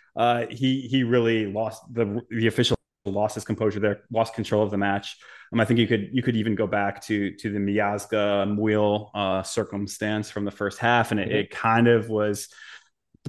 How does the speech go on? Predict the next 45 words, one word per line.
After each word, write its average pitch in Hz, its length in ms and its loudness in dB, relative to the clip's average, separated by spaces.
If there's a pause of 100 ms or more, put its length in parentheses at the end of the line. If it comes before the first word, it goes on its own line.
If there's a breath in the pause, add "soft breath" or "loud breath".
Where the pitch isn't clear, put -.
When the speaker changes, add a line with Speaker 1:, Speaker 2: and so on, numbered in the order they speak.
(120)
Speaker 1:
uh, 127 260 8
primed 160 440 6
to - 220 -4
boil 120 320 4
over 110 340 2
if 101 80 -4
something 107 280 -6
happened, 117 340 0
and 110 100 0
then 101 140 -2
something 101 260 -2
happened, 98 320 -4
and 101 100 -2
he 104 80 -2
didn't 98 300 -4 (120)
do 107 180 0
a 95 40 0
whole 110 100 -2
lot 98 240 0
to, 95 220 -4
to 98 320 -4
rein 104 220 0
in 104 120 0
the 104 60 0
match. 101 360 0
And 101 100 -4
then, 98 340 -4 (180)
uh, 92 340 -6 (160)
you 98 100 -8
know, 92 140 -4
I 90 140 -10
think 92 300 -10
once 95 300 -6
that 90 220 0 (140)
gets 92 200 -4
going, 95 360 -4
it, 92 120 -8 (100)
it 95 160 -12 (120)
<laughs> 117 180 0
is, 170 160 8
it 123 240 4
is 110 120 0
hard 101 220 -2
to 98 60 -8
stop. - 480 -6